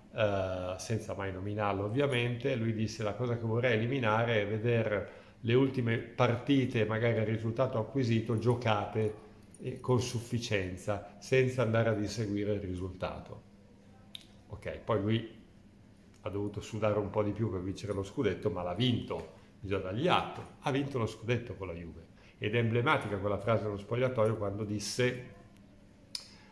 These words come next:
se, a Bonucci: "Se l'avete vinto anche con me, vuol dire che siete proprio bravi".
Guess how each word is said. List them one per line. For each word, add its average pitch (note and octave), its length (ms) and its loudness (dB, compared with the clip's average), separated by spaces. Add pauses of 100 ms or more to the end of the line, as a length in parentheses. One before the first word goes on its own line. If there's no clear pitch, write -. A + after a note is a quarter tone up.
(120)
se, - 320 -4
a A#2 100 0
Bonucci: A#2 500 2
"Se A#2 200 -2
l'avete A2+ 400 2
vinto A#2+ 320 2
anche A2 260 0
con A#2+ 220 4
me, G2 240 0
vuol A2+ 160 0
dire A2 240 2
che F#2 80 -2
siete G#2+ 260 -2
proprio G2+ 380 -2
bravi". F2+ 520 0